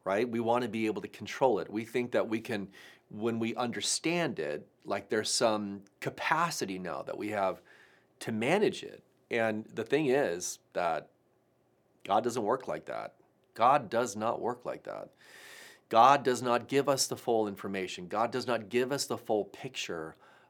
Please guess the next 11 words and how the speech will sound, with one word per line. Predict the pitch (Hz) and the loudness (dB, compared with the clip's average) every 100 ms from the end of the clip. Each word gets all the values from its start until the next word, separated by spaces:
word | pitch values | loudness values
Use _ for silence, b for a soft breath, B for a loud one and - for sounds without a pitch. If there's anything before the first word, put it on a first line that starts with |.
| - | -4
Um, | 90 87 90 139 | -2 -2 -6 -6
God | 120 127 131 | 4 4 4
does | 120 110 | 0 -2
not | 110 110 | -4 -2
give | 127 131 | -2 0
an | 120 | -2
explanation, | 107 - - 101 113 160 - 90 87 | -4 -6 -6 -4 -2 -2 -4 -8 -8
nor | 101 117 113 | -4 -2 -2
is | 113 104 | -2 -6
God | - 101 98 95 92 98 b b b - | -2 2 2 2 -2 -6 b b b -8
required | 101 - 120 185 98 69 | -6 -2 2 2 0 -6